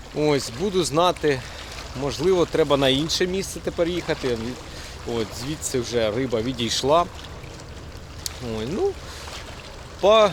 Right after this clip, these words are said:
пару лящів та коропа тут узяв. Ось, тому буду шукати інше місце. Можливо, спробую ще з'їздити на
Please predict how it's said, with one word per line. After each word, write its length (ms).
пару 300
лящів 640
та 100
коропа 460
тут 240
узяв. 300
Ось, 360
тому 220
буду 200
шукати 380
інше 280
місце. 440
Можливо, 560
спробую 680
ще 340
з'їздити 640
на 400